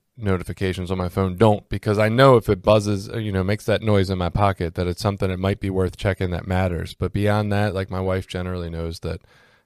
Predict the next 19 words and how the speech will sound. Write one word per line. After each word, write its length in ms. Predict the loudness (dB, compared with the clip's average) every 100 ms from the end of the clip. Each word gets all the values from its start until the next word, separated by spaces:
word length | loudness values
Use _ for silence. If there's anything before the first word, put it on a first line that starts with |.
| -10
if 180 | -4 0
I'm 180 | 0 0
out 200 | -2 -4
and 100 | -2
talking 340 | -2 -2 -6
to 80 | -6
people 340 | -4 -4 -4
or 60 | -2
having 280 | -4 -4 -6
dinner 240 | -6 -6
with 120 | -6
some 180 | -8 -6
guys, 400 | -2 -2 -4 -6 -8
I'm 360 | -6 -6 -10 -12
not 320 | -8 -8 -8
gonna 360 | -10 -8 -8 -10 _
think 240 | -8 -8 -8
anything 380 | -8 -8 -8 -6
of 280 | -6 -8